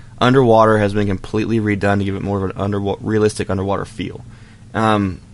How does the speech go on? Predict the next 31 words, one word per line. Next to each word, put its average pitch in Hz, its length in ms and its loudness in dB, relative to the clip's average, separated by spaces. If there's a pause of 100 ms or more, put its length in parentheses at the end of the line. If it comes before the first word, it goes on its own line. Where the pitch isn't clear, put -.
I 110 100 2
love 95 160 0
this 92 140 -12
mod. 92 180 -4
It 85 140 -2
completely 113 420 -2
changed 104 400 -4
how 98 160 -2
the 95 80 -6
water 95 320 -2
works 98 500 -2
in 98 120 -6
the 95 60 -4
game. 104 380 -2 (280)
So - 100 -6
even 147 280 4
when 127 100 2
you're 117 180 2
in 98 100 -2
caves, 104 520 0
it 95 60 -10
has 101 260 0
more 101 180 0
of 101 80 -2
a 92 60 -6
realistic 98 640 -2
look 98 220 -4
and 95 100 -8
feel 101 240 -4
to 95 160 -6
it. - 120 -8